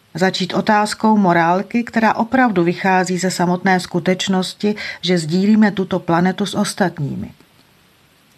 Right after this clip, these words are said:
Virus jako sociální jev nás zbavuje všeho zbytečného, lživého. A vidíme, jak globální spolupráce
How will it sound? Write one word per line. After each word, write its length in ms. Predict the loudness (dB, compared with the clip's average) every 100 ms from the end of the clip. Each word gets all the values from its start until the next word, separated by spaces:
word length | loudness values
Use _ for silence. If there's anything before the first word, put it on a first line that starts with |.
| -18 -18 -12 -2
Virus 380 | 2 2 2
jako 220 | 2 2 0
sociální 760 | 0 0 2 4 6 6 6
jev 340 | 4 0 -4 -2
nás 300 | 0 0 0
zbavuje 420 | 0 2 2 2
všeho 340 | 2 0 0
zbytečného, 880 | 0 0 0 -2 0 2 4 2 2
lživého. 720 | 0 0 0 0 0 -2 -4 -10 _ _ _ _ _ -10 -4
A 80 |
vidíme, 460 | 0 2 4 6 6
jak 140 | 4
globální 540 | 4 2 2 2 2 2
spolupráce 840 | 0 -2 -2 0 0 0 0 -2